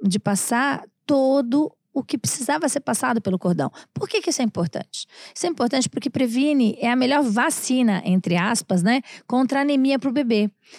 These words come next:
É, aquele sangue tava ali, favorece pro bebê um aporte de ferro muito grande. E tinha antigamente mitos falando que isso era ruim pro bebê, era ruim pra mãe. Isso já se caiu por terra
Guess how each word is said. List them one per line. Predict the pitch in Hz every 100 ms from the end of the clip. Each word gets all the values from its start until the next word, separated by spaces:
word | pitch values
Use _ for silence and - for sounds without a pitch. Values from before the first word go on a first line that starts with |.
| -
É, | - 359
aquele | 285 339 302
sangue | - 349 330
tava | - 196
ali, | 190 226 262 - -
favorece | - 262 262 226 233 254 -
pro | 214
bebê | 196 196 247 220 - - - -
um | 294
aporte | 330 - 277 285 302 - 214
de |
ferro | 208 277 277 349
muito | 320 294 349
grande. | 277 240 254 277 214 147 - - - -
E | -
tinha | - - 453 349
antigamente | 240 208 180 247 -
mitos | 381 294 330 - 214
falando | - 214 233
que |
isso | 240 - 226 -
era | 240
ruim | 226 214
pro | 233 214
bebê, | 202 180 151 247
era | 156 165
ruim | 190 220
pra | 226 202
mãe. | 196 226 220
Isso | 233 254
já | 262
se | 277
caiu | - 269
por | 233 220
terra | - 214 202